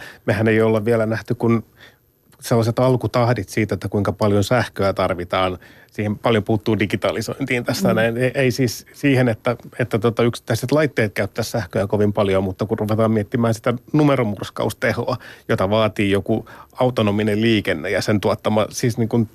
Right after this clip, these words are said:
Speaker 1: tieto ja sen, se, että kuinka sitä pitää muokata ja yhdistää ja, ja, ja, ja pilkkoa ja vaikka mitä.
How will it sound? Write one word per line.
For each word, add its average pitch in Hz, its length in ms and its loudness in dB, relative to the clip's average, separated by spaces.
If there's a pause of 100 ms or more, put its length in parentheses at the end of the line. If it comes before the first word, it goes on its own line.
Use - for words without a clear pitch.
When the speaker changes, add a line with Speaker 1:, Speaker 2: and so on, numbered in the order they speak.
Speaker 1:
tieto 101 460 2
ja 113 100 -4
sen, 110 260 -2
se, 117 120 -4 (360)
että 117 160 -2
kuinka 113 220 2
sitä 98 160 -8
pitää 110 260 0
muokata 113 440 2
ja 95 120 2
yhdistää 107 560 0
ja, 110 240 0
ja, 110 240 0
ja, 117 120 -2 (220)
ja - 80 -2 (200)
pilkkoa 113 380 0
ja 107 100 2
vaikka 110 220 -2
mitä. 117 260 0